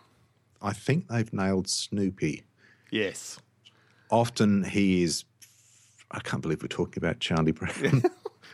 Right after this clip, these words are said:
Speaker 2: Well, see, this
Speaker 1: But
Speaker 2: is
Speaker 1: it's good.
Speaker 2: Well, I'm glad when we had my friend Paul on, he didn't, uh, bring up, but I'll bring it up now. I actually performed in a school musical, and I was Linus.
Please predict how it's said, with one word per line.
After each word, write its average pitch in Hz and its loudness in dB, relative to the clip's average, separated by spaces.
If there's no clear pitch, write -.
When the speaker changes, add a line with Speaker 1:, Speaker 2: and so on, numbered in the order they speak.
Speaker 2:
Well, 143 4
see, 151 0
this 160 8
Speaker 1:
But 175 6
Speaker 2:
is - 2
Speaker 1:
it's - -6
good. 220 4
Speaker 2:
Well, 156 4
I'm 156 2
glad 170 2
when 123 0
we 117 0
had 113 -2
my 101 -2
friend 95 -6
Paul 110 -4
on, 95 -2
he 95 -8
didn't, 92 -10
uh, 92 -10
bring 92 -10
up, 87 -10
but 95 -10
I'll 95 -2
bring 92 -8
it 92 -8
up 87 -10
now. 104 -6
I 113 0
actually 98 -6
performed 92 -12
in 87 -12
a 87 -14
school - -10
musical, 98 -8
and 87 -10
I 98 -6
was 95 -8
Linus. 80 -12